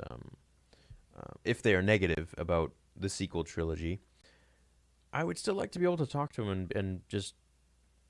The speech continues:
ask him questions that normal interviewers wouldn't ask, you know, things, you know, those scripted things that no one really gives a, you know, they don't really care. I wanna ask him, you know, as a big Star Wars fan and,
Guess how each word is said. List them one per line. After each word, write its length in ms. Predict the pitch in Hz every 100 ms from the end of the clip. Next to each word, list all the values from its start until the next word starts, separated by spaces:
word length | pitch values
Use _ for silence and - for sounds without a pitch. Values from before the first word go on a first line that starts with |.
| _ _ _ _ _ _ _ _ _ -
ask 280 | 160 180 -
him 100 | 151
questions 480 | 143 135 - 120 104
that 140 | 98
normal 300 | 104 113 110
interviewers 560 | 104 - 92 92 92 90
wouldn't 280 | 90 85 - 87
ask, 380 | 90 82 - 82
you 40 |
know, 160 | 80 80
things, 460 | - 90 87 82
you 80 | 104
know, 380 | 113 113 120 135
those 200 | 139 -
scripted 400 | 165 160 113 90
things 320 | 92 80 80
that 140 | 90
no 100 | 82
one 160 | 117 107
really 200 | 104 98
gives 240 | 101 92
a, 80 | 87 92 156 - - - -
you 100 | 98
know, 140 | 87 - -
they 80 | 123
don't 80 |
really 160 | 127 123
care. 180 | 101 - _ _ _ _ _ - - _ _ _ _ -
I 60 |
wanna 120 | 160
ask 240 | 175 160 -
him, 80 | 113
you 60 |
know, 180 | 107 101
as 240 | 110 101 - _ _ _ -
a 60 | 98
big 280 | 90 107 104
Star 260 | - 95
Wars 200 | 92 87
fan 540 | - 87 87 92 98 -
and, 420 | - 90 87 85